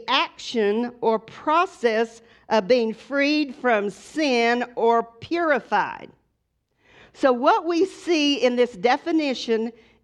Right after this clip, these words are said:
is the, both of the aspects of sanctification that will take place in a Christian's life.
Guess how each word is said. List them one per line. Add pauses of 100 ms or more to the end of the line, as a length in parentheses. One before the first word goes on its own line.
is (260)
the,
both
of
the (460)
aspects (600)
of
sanctification
that
will
take
place
in
a
Christian's
life.